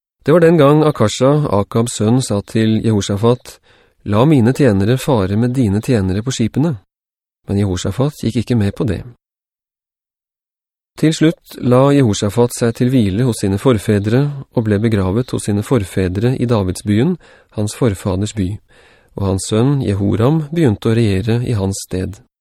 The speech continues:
Akasha, Akabs sønn, ble konge over Israel i Samaria i Jehoshafats, Judas konges, syttende år,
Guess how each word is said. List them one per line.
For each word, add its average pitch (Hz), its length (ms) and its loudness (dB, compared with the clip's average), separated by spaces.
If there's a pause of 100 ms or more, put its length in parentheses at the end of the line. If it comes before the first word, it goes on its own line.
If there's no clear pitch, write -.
(1800)
Akasha, 147 460 2 (200)
Akabs 113 540 0
sønn, 170 320 2
ble 147 100 0
konge 123 380 2
over 131 180 2
Israel 110 480 0
i 104 60 -2
Samaria 104 600 0 (180)
i 113 160 -4
Jehoshafats, 110 960 -4
Judas 101 380 0
konges, 104 560 -2
syttende 104 480 -2
år, 127 240 4